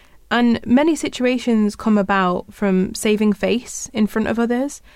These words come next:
instead of pouring one's own heart out to God for help and support. Like, I'll give you an example in the Holy Quran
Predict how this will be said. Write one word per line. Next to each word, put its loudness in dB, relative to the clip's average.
instead 0
of -2
pouring 0
one's 2
own 2
heart -2
out -6
to -6
God -4
for -6
help -2
and 0
support. -6
Like, -2
I'll 0
give -4
you 2
an 4
example 2
in 2
the 2
Holy 2
Quran 0